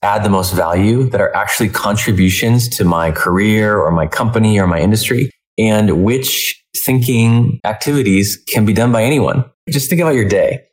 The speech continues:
How much of the thinking that you did today could not one other human being in the entire world do? I think for most of us, if we're honest, we'd say,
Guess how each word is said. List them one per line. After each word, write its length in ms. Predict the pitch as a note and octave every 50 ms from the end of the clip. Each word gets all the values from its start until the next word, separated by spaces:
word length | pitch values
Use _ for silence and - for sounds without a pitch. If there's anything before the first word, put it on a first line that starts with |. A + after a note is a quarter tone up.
| _ -
How 160 | - C3+ C#3+
much 320 | D#3+ E3 F3 E3+ - -
of 340 | D#3+ B2 A2+ G#2 G2+ - - - -
the 60 | G#2
thinking 460 | G2 - - D3+ D3 - - C#3 B2
that 80 | A#2+ G2
you 120 | G2 G#2
did 200 | F#2 G2+ G#2 G2
today 520 | - - G2+ F2+ F2 F2 G2 A#2 C#3+ C3 -
could 180 | - - C3+ G#2+
not 400 | G#2 G2+ G#2 A2 A2+ A2 D2 F2
one 360 | G2+ G2 G2 G#2+ A#2+ B2+ C3
other 180 | B2+ A#2 A#2+ A#2
human 340 | A#2 A#2 A2 G#2 F#2+ F#2 F2+
being 140 | F#2 F2+
in 80 | F2+ E2+
the 60 | E2+
entire 300 | E2+ E2+ F2+ F2 E2+ F2
world 220 | E2 E2 - F2+ E2+
do? 300 | - C2+ - A#2 - - _ _ _ _ _ _ _
I 80 | - G#2+
think 300 | B2 A#2+ A2 G2+ F2 -
for 240 | - A#2 A2+ - -
most 240 | A#2 B2 C#3 C3+ -
of 80 | C#3
us, 120 | D3 C#3 C#3
if 140 | C#3 A2+ A#2
we're 100 | G#2 D2
honest, 340 | F2+ F#2+ G#2 B2 C3 B2+
we'd 140 | A#2 G#2 F2+
say, 600 | - - G2 F2+ F2 E2+ E2 E2+ F#2 G2 - -